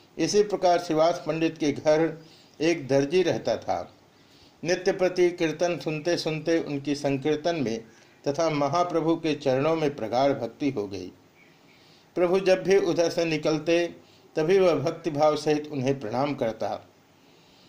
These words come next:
एक दिन उसे भी प्रभु के दिव्य रूप के दर्शन हुए। उस अलौकिक रूप के दर्शन करके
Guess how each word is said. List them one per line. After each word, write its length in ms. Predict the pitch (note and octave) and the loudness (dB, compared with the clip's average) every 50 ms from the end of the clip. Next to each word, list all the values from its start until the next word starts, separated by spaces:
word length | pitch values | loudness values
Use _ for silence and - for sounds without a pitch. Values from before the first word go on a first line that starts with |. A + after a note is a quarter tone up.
| - - - | -14 -4 2
एक 240 | F3 F#3 F#3+ F#3 F3 | 2 2 4 4 2
दिन 140 | F#3 F3+ | 0 0
उसे 320 | F3 - D#3+ D3 - F#3 F3+ | 0 -2 -4 -2 0 2 2
भी 160 | D#3+ E3 E3+ | 2 2 0
प्रभु 380 | - - C#3+ D3 C#3+ D3 E3+ E3 | 0 0 0 0 0 2 0 0
के 200 | E3 E3 D3+ C#3 | 0 0 0 2
दिव्य 300 | C3+ D#3+ E3 D#3 D3+ D3+ | 2 0 -2 0 0 0
रूप 260 | D3 D3+ D3+ D3 D3 | 2 2 0 0 -2
के 100 | C#3 C#3 | -2 -2
दर्शन 380 | B2 A#2+ A#2 - - D3 D3+ C#3 | 0 -2 -2 -4 -4 -4 -4 -4
हुए। 300 | A#2+ G#2 G2+ G2+ F#2+ F#2+ - - - _ _ _ _ - - - - - _ _ - | -6 -8 -8 -8 -10 -12 -14 -20 -20 _ _ _ _ -20 -20 -20 -20 -20 _ _ -4
उस 240 | E3+ E3+ E3+ - | -2 -2 -2 -2
अलौकिक 520 | - D#3+ D3+ D#3+ D#3+ E3 E3 F#3 F3+ F3 E3+ | 0 2 2 4 2 2 2 0 -2 0 2
रूप 260 | D#3+ E3 F3 E3 E3+ | 2 2 2 2 0
के 140 | - E3 D3+ | 0 0 2
दर्शन 340 | D3 D3+ D3 - - D#3+ D#3+ | 2 2 0 -2 -4 -6 -4
करके 640 | - - C#3+ C#3+ C#3+ - D#3+ D#3+ D#3+ D#3+ D#3+ - | 0 0 0 0 0 0 -2 -2 -2 -4 -6 -12